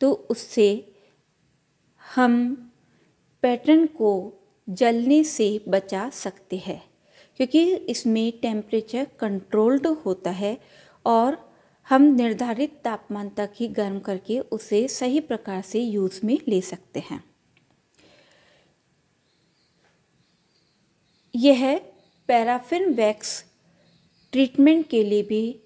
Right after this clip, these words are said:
हीटर बहुत अधिक उपयोगी होता है। इसमें आसानी से पैराफिन वैक्स को मेल्ट किया जा सकता है और निर्धारित तापमान तक उसे गर्म करने से क्लाइंट को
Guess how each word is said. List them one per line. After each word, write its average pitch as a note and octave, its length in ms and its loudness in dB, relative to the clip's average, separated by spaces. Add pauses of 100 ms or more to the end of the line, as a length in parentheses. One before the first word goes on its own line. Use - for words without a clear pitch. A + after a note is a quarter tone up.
(420)
हीटर B3 440 -2 (140)
बहुत A#3 500 -2
अधिक G#3 320 -2
उपयोगी G#3+ 640 -2 (180)
होता G3 260 -2
है। F3+ 260 -8 (500)
इसमें C#4+ 460 6 (120)
आसानी A3 540 -4
से G#3+ 200 -2 (360)
पैराफिन A#3 540 2
वैक्स G3+ 320 -6
को G3 200 -2 (600)
मेल्ट A#3 400 2 (260)
किया A3+ 200 0
जा G#3+ 200 -4
सकता - 380 -8
है A#3 300 -4 (420)
और C#4 300 0
निर्धारित A#3 680 0
तापमान G#3 500 -6
तक G3+ 220 -4 (240)
उसे B3 260 -2
गर्म A3 380 -4
करने G3 380 -6
से G#3+ 260 -2 (580)
क्लाइंट C4+ 340 4 (100)
को G3+ 140 -4